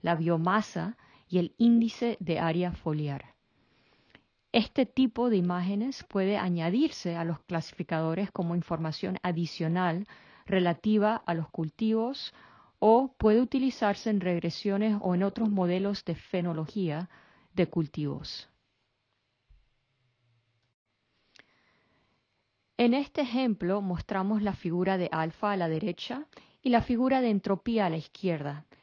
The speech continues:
en gradientes desde el azul, que representa valores bajos,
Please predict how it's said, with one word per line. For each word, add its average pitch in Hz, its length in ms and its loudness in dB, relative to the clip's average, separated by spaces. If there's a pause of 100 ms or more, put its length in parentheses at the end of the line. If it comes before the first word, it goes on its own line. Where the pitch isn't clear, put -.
(160)
en 196 140 4
gradientes 202 680 2
desde 170 520 -2
el 180 120 -2
azul, 262 500 -2
que 208 120 -6
representa 185 520 -6
valores 170 400 -2
bajos, 175 560 -6